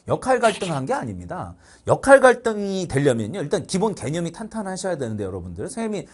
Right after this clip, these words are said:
수업 때마다 항상 얘기하죠. 개념을 잘 정의 내릴 줄 알아야 기본기가 된 거다. 역할 갈등이 뭐예요? 여러분들 바로 정리가 됩니까?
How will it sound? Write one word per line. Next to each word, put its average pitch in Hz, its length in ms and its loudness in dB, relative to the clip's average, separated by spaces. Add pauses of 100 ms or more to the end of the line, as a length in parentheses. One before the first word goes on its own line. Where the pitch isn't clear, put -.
(120)
수업 262 240 -8
때마다 208 300 2
항상 269 360 -6
얘기하죠. 135 460 -2
개념을 165 680 -2 (220)
잘 196 280 4
정의 160 320 -4
내릴 143 300 -2
줄 190 140 -8
알아야 135 520 0
기본기가 131 480 -6
된 98 200 -8
거다. 95 520 -2 (500)
역할 190 280 2
갈등이 214 320 0
뭐예요? 104 520 0
여러분들 143 240 -2
바로 160 260 0
정리가 135 400 -4
됩니까? 98 360 -10